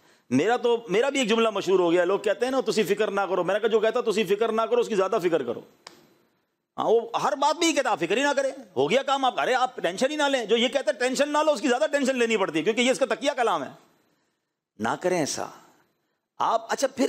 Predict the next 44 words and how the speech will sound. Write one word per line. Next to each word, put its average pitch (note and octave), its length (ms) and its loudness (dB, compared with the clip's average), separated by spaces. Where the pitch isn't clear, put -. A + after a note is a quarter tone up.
ایسا F#3+ 280 -2
بندہ G3 340 -2
جو F#3 80 2
ہے D3+ 40 2
نا، G#3 120 -6
آ، D3 320 -2
یوں G#3+ 120 0
سمجھے A3 220 0
آہستہ G3 320 -2
آہستہ G#3 200 -4
دوست E3+ 360 0
کھو C3+ 180 0
دیتا - 340 -2
ہے، - 40 -18
اعتماد E3+ 500 -2
کھو C#3 180 0
دیتا B2 220 0
ہے۔ E3 40 2
آپ G3 80 -4
ایسے F#3 280 0
بن G3+ 200 -4
جاؤ D#3 280 0
کہ - 80 -2
آپ - 240 -4
کہو A3 200 0
نا، D#4 120 2
آپ C4+ 120 0
کا C#4 80 0
کام B3+ 240 0
ہو F#3 180 2
جائے G3+ 220 0
گا، D#3+ 100 2
سامنے F3+ 320 0
والے G#3+ 200 0
کو G#3 80 -2
پتہ G3 180 0
ہے C4+ 80 0
اس - 60 -4
کی B3+ 120 0
بات D#3 360 -2
پتھر F3 260 -2
کی E3+ 120 -4
لکیر B2 360 0
ہے، F#2 140 -2